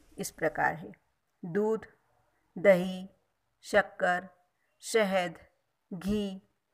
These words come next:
इत्र, काली तिल, चंदन, तीन गोल सुपारी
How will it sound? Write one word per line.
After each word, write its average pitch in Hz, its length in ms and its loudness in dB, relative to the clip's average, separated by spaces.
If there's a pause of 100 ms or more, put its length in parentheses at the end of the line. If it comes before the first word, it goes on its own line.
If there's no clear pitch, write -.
(380)
इत्र, 208 460 -6 (800)
काली 185 280 10
तिल, 196 400 -4 (640)
चंदन, 196 580 0 (840)
तीन 233 280 -2
गोल 220 260 12
सुपारी 185 600 0